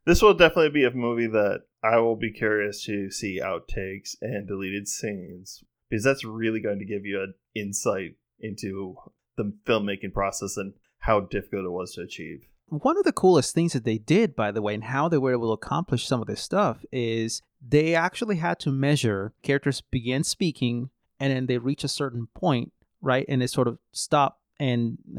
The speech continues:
Speaker 2: continue to have a dialogue or just stop for what, for, you know, whatever it is that they're gonna do. They had to rehearse that, measure that distance, and then build a set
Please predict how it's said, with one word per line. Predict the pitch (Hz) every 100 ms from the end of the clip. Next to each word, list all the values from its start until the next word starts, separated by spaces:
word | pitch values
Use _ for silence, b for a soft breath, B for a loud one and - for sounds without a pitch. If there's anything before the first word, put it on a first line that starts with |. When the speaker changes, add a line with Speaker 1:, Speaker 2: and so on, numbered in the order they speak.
| 139
Speaker 2:
continue | - 131 147 135
to | 131
have | 123 127
a | 117
dialogue | 135 139 123 120 117
or | 113
just | 120 -
stop | - 117 -
for | 127 120
what, | 120 120 -
for, | 127 117 113 -
you | 120
know, | 110
whatever | 110 123 120 117
it |
is | 117
that | 113
they're | 113
gonna | 107 110
do. | 143 - - _ -
They | 143
had | 113 160 196 208
to | - 185 175 156 _ _
rehearse | 139 135 185 233 -
that, | 104 90 - _ _ _
measure | 131 135 165 - 180
that | 165 135
distance, | 170 - 107 101 107 - b b -
and | 143
then | 147 139
build | 156 170 139
a |
set | - - 160